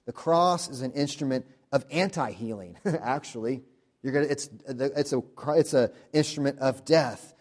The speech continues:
But Jesus calls them to take up this cross and follow him, following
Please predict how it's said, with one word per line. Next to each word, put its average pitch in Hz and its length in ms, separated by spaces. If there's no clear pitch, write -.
But 131 120
Jesus 143 500
calls 160 440
them 151 80
to 139 60
take 156 200
up 147 100
this 147 160
cross 139 540
and 135 180
follow 160 440
him, 120 280
following 143 1000